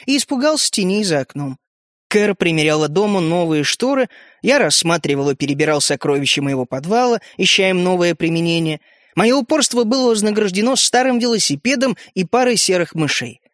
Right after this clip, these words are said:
Мышей я оставил в покое и даже подкормил,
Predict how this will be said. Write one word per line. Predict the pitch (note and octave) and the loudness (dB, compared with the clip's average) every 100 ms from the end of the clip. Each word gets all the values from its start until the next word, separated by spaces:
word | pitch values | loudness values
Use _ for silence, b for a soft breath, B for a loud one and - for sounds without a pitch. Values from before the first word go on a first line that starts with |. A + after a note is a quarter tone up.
| _ _ _ | _ _ _
Мышей | D3 - D#3 | -2 0 2
я | D3 | 2
оставил | C#3+ - D3 D3 | 0 0 0 -2
в | - | -2
покое | D3 - A#3+ E3+ | -2 0 0 0
и | C#3+ | 0
даже | E3 D#3 | -2 -2
подкормил, | D3+ D#3+ G3 A#3 C#4 D#3 | -4 -4 -2 0 0 -2